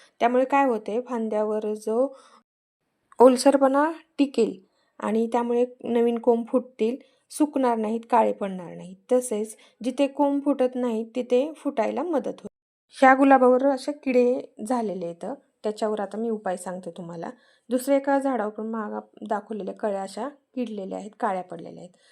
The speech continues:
तर इथे मी लसण घेतलेलं आहे, अ, सालीसहित घेतला तरी चालेल, आपल्याला मिक्सरवरच बारीक करून घ्यायचे. ह्याची छातात पाणी टाकून असे एकदम बारीक पेस्ट करा. अ, ओबडधोबड केली तरी चालेल,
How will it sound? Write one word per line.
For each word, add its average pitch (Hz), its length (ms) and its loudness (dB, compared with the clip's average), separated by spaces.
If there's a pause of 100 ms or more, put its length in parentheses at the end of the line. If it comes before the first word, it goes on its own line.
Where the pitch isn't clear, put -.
(180)
तर 233 60 0
इथे 254 200 0
मी 262 160 -2
लसण 254 340 -2
घेतलेलं 226 440 -2
आहे, 190 260 -6 (360)
अ, 202 240 -4
सालीसहित 254 560 0
घेतला 254 440 -2
तरी 247 140 -4
चालेल, 190 300 -8
आपल्याला 208 260 -8
मिक्सरवरच 214 520 -8
बारीक 185 300 -8
करून 185 200 -12
घ्यायचे. 214 640 -10
ह्याची 214 240 -12 (120)
छातात 226 400 -6 (160)
पाणी 208 220 -4
टाकून 208 320 -8
असे 254 500 -10 (180)
एकदम 233 260 -4
बारीक 233 340 2
पेस्ट 214 240 -8
करा. 196 240 -6 (480)
अ, 214 40 -8 (400)
ओबडधोबड 226 460 -2
केली 220 220 -6
तरी 220 140 -6
चालेल, 226 320 -6